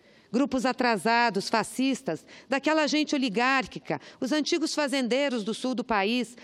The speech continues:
acostumados a ter trabalhadores escravos que tratavam todos no chicote,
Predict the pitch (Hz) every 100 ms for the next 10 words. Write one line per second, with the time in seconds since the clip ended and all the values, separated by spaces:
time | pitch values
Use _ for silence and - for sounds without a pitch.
0 | - - 233 294 262 285 240 247 285 262
1 | 185 214 - 240 233 220 220 190 240 226
2 | 214 - 226 247 269 208 - 220 214 202
3 | 233 233 220 247 220 247 233 208 - 226
4 | 254 247 -